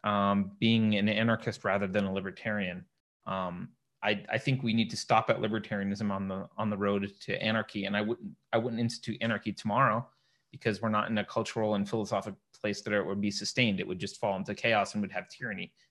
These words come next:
instantaneously. But, um, but ultimately, uh, this is the problem I have with, with the idea that there's, like, liber-, libertarians have, which is we just need to fix the Constitution.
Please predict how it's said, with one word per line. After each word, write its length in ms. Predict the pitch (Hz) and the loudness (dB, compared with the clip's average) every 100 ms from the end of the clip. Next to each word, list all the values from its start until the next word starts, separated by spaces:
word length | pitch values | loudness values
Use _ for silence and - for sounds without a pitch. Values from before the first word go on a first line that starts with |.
| _ | _
instantaneously. 760 | - 101 101 101 107 92 - - _ _ _ _ _ _ | -10 -6 -6 -2 -2 -4 -10 -16 _ _ _ _ _ _
But, 320 | 139 123 104 - _ | 8 8 6 -10 _
um, 440 | 113 120 107 95 95 _ _ _ _ _ _ _ _ _ _ _ _ - | 2 2 2 0 -6 _ _ _ _ _ _ _ _ _ _ _ _ -4
but 260 | 117 123 | 6 6
ultimately, 880 | - 147 170 127 107 113 117 117 - _ 110 | 8 6 6 4 6 6 4 2 -4 _ -2
uh, 180 | 113 | 2
this 240 | 107 120 131 | 2 0 0
is 60 | |
the 100 | 123 | 0
problem 220 | 120 117 113 | 4 4 4
I 80 | |
have 280 | 110 117 104 | 4 2 2
with, 280 | 107 104 - | 0 -2 -8
with 420 | - 110 107 - - _ _ - | -4 0 0 -4 -20 _ _ -12
the 260 | 104 113 | -4 0
idea 400 | 107 110 110 110 | 2 4 4 4
that 160 | 104 104 | 4 0
there's, 200 | 101 98 | -2 -2
like, 160 | 107 117 | -2 -2
liber-, 380 | 110 107 101 - | -2 -2 -4 -4
libertarians 680 | 110 104 117 113 110 107 104 - - _ - | -4 -4 -2 0 2 2 0 -8 -16 _ -12
have, 340 | - 95 95 | -2 -2 0
which 180 | 104 - | -4 -2
is 200 | 101 95 - _ _ | -4 -4 -14 _ _
we 60 | 139 | -6
just 120 | 117 | -2
need 100 | 120 | -2
to 80 | 151 | -2
fix 300 | - 120 - | -4 -6 -6
the 80 | - | -12
Constitution. 760 | - 110 - - 127 - 104 | -8 -8 -6 -6 -4 -2 -4